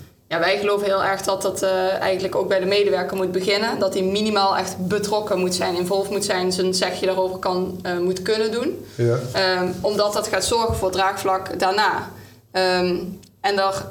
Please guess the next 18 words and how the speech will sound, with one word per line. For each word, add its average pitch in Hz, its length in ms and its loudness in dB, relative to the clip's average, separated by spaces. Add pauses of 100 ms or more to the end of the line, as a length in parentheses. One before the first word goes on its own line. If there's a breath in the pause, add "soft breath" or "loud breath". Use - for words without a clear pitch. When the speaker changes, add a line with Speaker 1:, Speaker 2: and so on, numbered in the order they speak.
(120)
Speaker 1:
dus 202 260 -2
ook 220 100 0
voor 220 160 -2
gaat 196 100 -2
zorgen 202 220 0
dat 185 120 0
mensen 196 300 0
iets - 120 -2
gaan 190 140 -2
doen 226 180 0
met 196 140 0
die 175 80 2
strategie. 175 580 0
Wij 185 120 2
zijn 190 140 0
heel 196 180 2
erg 196 120 0
van, 190 280 0